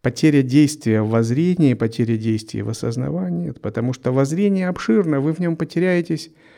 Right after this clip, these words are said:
э, на бесконечное количество кальп, если будете поощрять такие тенденции. В относительном очень четкий ум,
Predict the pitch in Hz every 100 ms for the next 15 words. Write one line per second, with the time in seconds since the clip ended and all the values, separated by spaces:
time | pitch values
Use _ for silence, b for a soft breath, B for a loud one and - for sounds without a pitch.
0 | b b _ _ 196 - - - - 135
1 | 147 143 135 139 - 165 170 - 165 156
2 | 156 156 - - 165 170 123 123 123 -
3 | 127 117 113 - 123 - 135 107 - -
4 | 107 107 113 117 - - - - B B
5 | B B 156 156 185 - 214 - 147 135
6 | 139 139 147 139 135 131 - 110 - 156
7 | 160 -